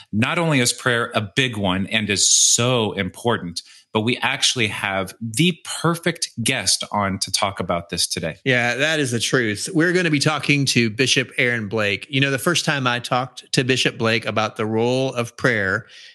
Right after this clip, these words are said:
Speaker 2: in church foster care engagement, I, I thought he'd be good to ask about it. I mean, mostly because he was a foster dad and a foster care advocate and a pastor. And I mean, if you're gonna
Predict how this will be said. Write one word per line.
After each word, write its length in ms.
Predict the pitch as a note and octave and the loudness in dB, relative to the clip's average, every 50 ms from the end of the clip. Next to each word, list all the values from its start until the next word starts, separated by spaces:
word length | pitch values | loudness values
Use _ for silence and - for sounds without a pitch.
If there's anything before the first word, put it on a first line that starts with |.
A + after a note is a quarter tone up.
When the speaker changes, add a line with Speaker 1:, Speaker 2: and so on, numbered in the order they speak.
| _ - | _ -4
Speaker 2:
in 240 | - B2+ A#2+ A2+ A2 | -2 0 0 0 0
church 380 | A2 - - C#3 C3+ - - - | 2 2 2 2 2 0 0 0
foster 380 | - B2+ A#2+ A#2+ - - B2 | 0 0 0 0 0 -2 -2
care 220 | - - B2+ A2+ G#2+ | 0 2 2 2 2
engagement, 680 | G#2 G#2 F#2+ A2 A2 A2 G#2 G2+ G2+ G2 G2+ - - _ - - - - - - - - - - - | 2 2 2 2 2 0 0 -2 -2 -2 -2 -4 -6 _ -16 -14 -14 -14 -16 -18 -12 -10 -8 -6 -4
I, 140 | - D#3 - - | -4 -4 -2 -2
I 100 | - F#3 | -2 -2
thought 200 | F3+ - C4+ B3 | 0 0 0 2
he'd 120 | A3+ F#3+ D#3 | 2 2 2
be 80 | D3+ | 2
good 200 | C3+ C#3+ F3 D#3+ | 2 2 2 2
to 60 | C3+ | 2
ask 280 | A#2+ C3+ F3 F#3+ - - | 2 2 2 0 0 0
about 240 | A#2 G#2+ G2+ G#2 G#2+ | 0 0 0 0 0
it. 80 | A2+ B2 | 0 0
I 60 | B2+ | 0
mean, 260 | C3+ C3 B2+ A#2+ A2 - _ A#2 A2+ A2 - | 0 0 -2 -2 -6 -10 _ -18 -18 -12 -4
mostly 420 | C#3 C3+ D3 F#3 F3 - - C3 A#2 | -2 0 0 0 0 0 0 0 0
because 480 | A#2 A#2 - C3 B2 A#2+ A2+ G#2+ - | 0 -2 -2 0 -2 0 -2 -4 -4
he 160 | - C#3 C3+ | -2 0 0
was 140 | C#3 C3+ C3+ | 0 0 -2
a 60 | C#3 | -2
foster 400 | A2+ - B2+ A#2+ A2 - - B2+ | -2 0 0 0 0 0 0 0
dad 420 | A#2+ A#2+ A#2 A2+ A#2 A#2 A#2 A#2 A#2 | 2 2 2 2 0 0 0 -2 -2
and 240 | G#2+ G#2 G#2 G2+ - | -2 -4 -4 -6 -8
a 60 | A#2 | -6
foster 320 | - - B2+ B2+ - - - | -2 -2 0 0 0 -2 -2
care 160 | - C3 - - | -2 -2 -2 0
advocate 500 | A2+ A2+ A2 A#2 A2+ - B2 A2+ A2 - - | -2 -2 -2 -4 -4 -2 -2 -2 -2 -2 -4
and 120 | C3+ B2+ | -4 -4
a 20 | - | -2
pastor. 480 | - A2+ A#2+ G#2 G2+ - - - A#2 | -2 -2 -2 -2 -2 -2 -2 -2 -2
And 100 | A#2+ A#2+ | 0 0
I 40 | B2 | 0
mean, 140 | C3 C3+ C3 | 0 0 0
if 80 | C3+ - | 0 0
you're 80 | B2+ | 0
gonna 340 | A#2+ D3 D3+ C#3+ C3 A#2+ A#2+ | 2 2 0 0 0 -2 -4